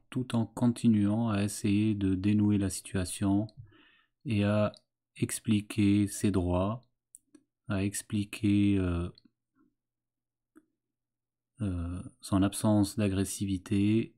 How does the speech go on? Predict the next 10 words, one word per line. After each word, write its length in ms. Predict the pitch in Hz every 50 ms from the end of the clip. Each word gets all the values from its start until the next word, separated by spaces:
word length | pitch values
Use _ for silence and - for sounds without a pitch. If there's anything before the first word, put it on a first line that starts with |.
| _
et, 420 | - 104 101 101 104 104 107 - - _ _ _ _ _ _ _ _ _ _ _ _ _ _ _ _ _ _ _ _ _ _ _ - 98
euh, 360 | 90 90 87 85 85 85 85 87 95 101 - - - _ _ _ _ _
sa 220 | - - - - 98
position, 880 | - - 107 95 92 98 - - - 101 90 92 98 104 110 120 147 - _ _ _ _ _ _ _ _ _ _ _ _ _ _ _ _ _ _ _ _ _ _ _ _ _ _ _ - - - _ _ _ -
donc 260 | 107 95 92 92 -
son 280 | - - - - 95 90
message 600 | 92 98 101 - - 95 90 92 98 101 98 -
de 120 | - 95 90
gilet 260 | 92 101 104 104 98
jaune, 400 | 90 92 90 87 92 95 101 120